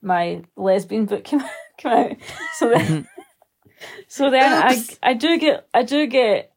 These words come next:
Speaker 1: a lot of people just assuming that, you, you know, they assume that I'm a lesbian and I'm a woman, and <laughs> it's like, read the
Speaker 3: Yeah.
Speaker 1: bio. <laughs> But
Speaker 3: One of the
Speaker 1: but
Speaker 3: things that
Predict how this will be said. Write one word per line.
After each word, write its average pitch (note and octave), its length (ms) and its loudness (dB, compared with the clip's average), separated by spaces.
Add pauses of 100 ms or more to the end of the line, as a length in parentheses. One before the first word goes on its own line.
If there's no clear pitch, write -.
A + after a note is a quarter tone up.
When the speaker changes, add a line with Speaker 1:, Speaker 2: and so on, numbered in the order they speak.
Speaker 1:
a A#3 80 6
lot A3 240 4
of F#3+ 60 -10
people G#3+ 280 -4
just F#3+ 340 -4
assuming F#3+ 680 -6 (340)
that, G3 400 2 (320)
you, B3+ 160 -8
you C4 160 -6
know, G#3+ 120 -2
they G#3+ 160 0
assume G#3 340 -4
that G#3 100 -2
I'm G#3+ 100 -4
a A3 120 0
lesbian F#3+ 520 -4
and F#3+ 160 -8
I'm F#3 80 -6
a G3+ 80 -6
woman, A#3+ 440 -6
and F#3+ 600 -8 (460)
<laughs> - 340 -18 (400)
it's E4+ 160 -10
like, G#3+ 200 -6
read A#3 160 -10
the - 80 -10
Speaker 3:
Yeah. A3 360 4
Speaker 1:
bio. - 200 -2
<laughs> B4+ 60 0 (580)
But A3 220 0 (200)
Speaker 3:
One B3+ 200 2
of D#4+ 80 -4
the D4+ 60 -2
Speaker 1:
but C4 160 2
Speaker 3:
things B3+ 280 -2
that G3 280 0